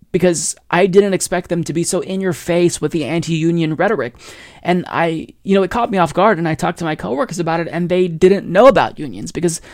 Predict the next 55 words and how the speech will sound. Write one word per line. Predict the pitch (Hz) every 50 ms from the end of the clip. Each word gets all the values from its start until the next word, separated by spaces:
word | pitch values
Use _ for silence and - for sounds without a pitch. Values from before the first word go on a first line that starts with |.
| - -
you | 170 180
know, | 180
they're, | 165 190 185 190 -
they're, | 185 185 190
s-, | 185 - - - - - - - - - -
they're | - 196
given | 170 175 233 254 269
this | 254 - 196
misinformation. | 196 202 - 226 196 - 170 165 185 214 208 165 160
It's | 151 - -
fed | - - 208 240 269 -
to | - 143
them, | 139 139 160
so | 160 - 170
they, | 165 160 190
they | 165 185 196 208
don't | 202
know | 190 185
what | 185 175 170 - - -
to | - 165 156
think. | - 226 269 277 -
So | - - 175
they're | 170 170
told | 170 - - - 269
it's | 262 180 -
bad, | - - 90 120 175 196 208
so | - -
they | 180 180
just | 180 185 - -
say, | 196 190 196 190 190 - - - - - _ -
"All | 240 233
right, | 220 208 -
it | - 185
must | 185 170 -
be | 160
bad." | 151 147 120 117 - - - - - - - - - - - - - _
So | - - 190 190 175
this | 170 180 208 - 269
is | 180 156
good. | 143 139 127 147 208 247 233 226 - _ _ -
And | 180 185 185 160 139 - _
probably | - 262 262 285 302
my | 277 254 214
favorite | 180 - - - 196 202 190 202 180 175
part | - 165 120 127
here | 151 - - - - - - - - - - _ -
is | 160 165 151 151
this, | 156 147 127 - - - - - - - - - - -
a | - 151 147
fair | - - 226 226 233 240 240
transition | 233 - - 240 233 233 190 156 175 165 - - 170 165 175 175 180 - _ _ - -
to | - 175
Medicare | 175 170 165 160 165 - 160 156 139
for | - 160 -
all. | - 147 139 - - 175